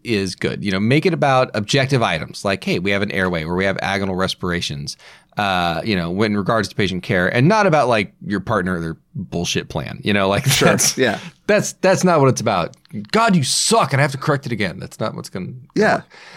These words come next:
Speaker 1: work. Um, this works really well when you have two people who are treating in different directions.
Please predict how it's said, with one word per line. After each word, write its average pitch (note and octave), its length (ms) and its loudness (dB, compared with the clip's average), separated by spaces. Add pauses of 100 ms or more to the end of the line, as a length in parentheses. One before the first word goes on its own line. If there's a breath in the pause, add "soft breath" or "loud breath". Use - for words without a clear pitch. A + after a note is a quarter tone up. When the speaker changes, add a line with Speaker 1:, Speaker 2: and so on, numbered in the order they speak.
(280 loud breath)
Speaker 1:
work. - 20 0
Um, C#3 360 0 (420)
this F3 400 0
works D4 240 0
really F3 240 4
well B2+ 280 4
when A#2+ 140 0
you A#2+ 100 -2
have A2 280 -2
two D#3+ 160 0
people C#3 340 0
who A#2+ 280 4
are G2+ 420 2
treating C#3+ 480 2
in G#2+ 80 2
different G#2 260 0
directions. - 640 -6